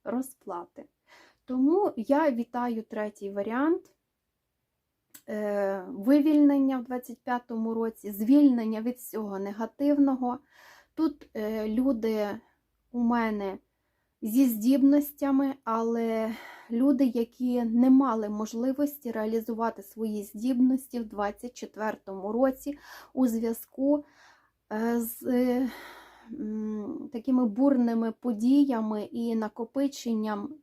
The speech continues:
е, подій. Е, було багато не-, енергетичних нападів,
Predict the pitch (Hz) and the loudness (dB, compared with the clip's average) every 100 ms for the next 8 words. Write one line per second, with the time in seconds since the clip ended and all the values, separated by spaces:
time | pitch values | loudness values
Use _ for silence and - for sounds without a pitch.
0 | - 202 196 240 208 226 226 202 _ _ | -12 -12 -8 -6 -4 -2 -4 -6 _ _
1 | _ _ _ - 214 208 202 202 202 247 | _ _ _ -8 -4 -2 -2 -4 0 2
2 | 269 233 214 220 233 233 220 214 - 214 | 4 2 -2 -4 -4 -4 -6 -6 -8 -10
3 | 220 226 226 220 233 - 233 - - 202 | -6 -4 -2 -4 -6 -6 -8 -10 -14 -14
4 | - 233 233 247 269 277 247 254 262 _ | -10 -4 0 2 0 -2 -2 -2 -4 _